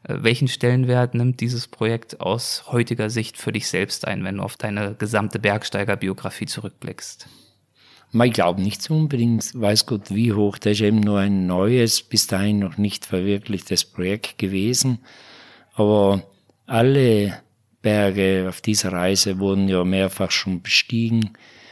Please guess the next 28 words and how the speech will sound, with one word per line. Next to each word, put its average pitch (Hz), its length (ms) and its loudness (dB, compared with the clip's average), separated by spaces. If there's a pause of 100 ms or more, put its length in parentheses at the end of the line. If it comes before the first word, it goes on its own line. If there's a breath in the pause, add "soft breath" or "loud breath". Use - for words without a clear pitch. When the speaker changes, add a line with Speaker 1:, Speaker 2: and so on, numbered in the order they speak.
(160 loud breath)
Speaker 2:
und 107 140 2
wir 117 120 6
haben 101 140 2
auch 95 260 0
nirgendwo 107 500 2
eine 98 260 0
Erstbegehung 117 760 -2
gemacht. 101 440 -8 (580 soft breath)
Also 98 420 -4 (260 soft breath)
vom 110 280 2
Alpinistischen 104 760 0
her 98 460 -4 (580 soft breath)
ist 107 200 0
das - 440 0 (480)
nichts - 880 0 (200 loud breath)
Weltbewegendes. 95 1120 -2
Speaker 1:
Aber 113 180 2
für 117 140 -6
dich 117 160 -2
persönlicher 113 560 0
vielleicht? - 540 -8
Speaker 2:
Ja, 101 300 0
ich 110 200 -4
hab 101 160 -4
da 101 160 -2
eine 104 240 0
so 110 140 -4
bunte 101 680 -2